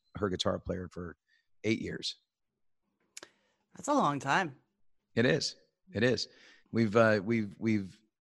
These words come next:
Speaker 1: seen a lot of things. We've done a lot of, uh, done a lot of shows, and yeah, she's a, uh, she's a great, great lady.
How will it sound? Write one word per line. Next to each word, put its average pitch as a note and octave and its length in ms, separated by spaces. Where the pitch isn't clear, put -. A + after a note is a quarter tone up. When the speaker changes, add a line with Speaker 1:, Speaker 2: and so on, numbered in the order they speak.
Speaker 1:
seen C#3+ 260
a C3 80
lot A#2+ 220
of A2 80
things. B2 420
We've G#2+ 140
done A#2 160
a A#2 100
lot A2+ 160
of, G2+ 180
uh, G#2 240
done A#2 140
a A2+ 60
lot A2+ 140
of G#2 80
shows, G2+ 460
and F2 160
yeah, F#2 100
she's F2+ 260
a, F#2 220
uh, F#2 120
she's G#2 220
a G2+ 40
great, G#2 260
great F#2+ 160
lady. E2+ 260